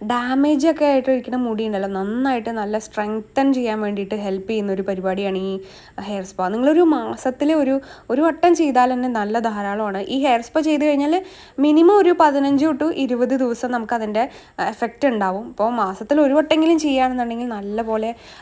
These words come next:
നല്ല മുടി നല്ല, ആ, എന്താ പറയുക, നമുക്ക് ആ ഒരു ഡാമേജ് പ്രിവെൻറ്റ് ചെയ്യാനും അതേപോലെ തന്നെ ആ ഒരു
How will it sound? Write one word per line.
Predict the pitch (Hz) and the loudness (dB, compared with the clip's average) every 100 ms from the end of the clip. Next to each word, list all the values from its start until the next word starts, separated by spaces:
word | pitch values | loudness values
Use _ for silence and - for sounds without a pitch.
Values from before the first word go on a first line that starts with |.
| - | -10
നല്ല | 208 214 | -6 -4
മുടി | 247 226 214 | -4 -2 -2
നല്ല, | 277 269 247 262 262 - _ | -2 -2 0 -2 -2 -16 _
ആ, | 196 196 180 - | -4 -2 -2 -2
എന്താ | 220 247 | -2 0
പറയുക, | 254 226 | 0 -2
നമുക്ക് | 220 220 - | -4 -4 0
ആ | 226 | 2
ഒരു | 233 240 247 | 2 0 -2
ഡാമേജ് | 220 220 214 214 214 | 0 0 0 -2 -2
പ്രിവെൻറ്റ് | 240 254 226 214 226 | -2 -2 -2 -2 -2
ചെയ്യാനും | 220 214 214 | -2 -2 -6
അതേപോലെ | 202 208 214 214 220 | -6 -6 -4 -4 -4
തന്നെ | 214 | -2
ആ | 202 | -2
ഒരു | 202 214 | -2 -2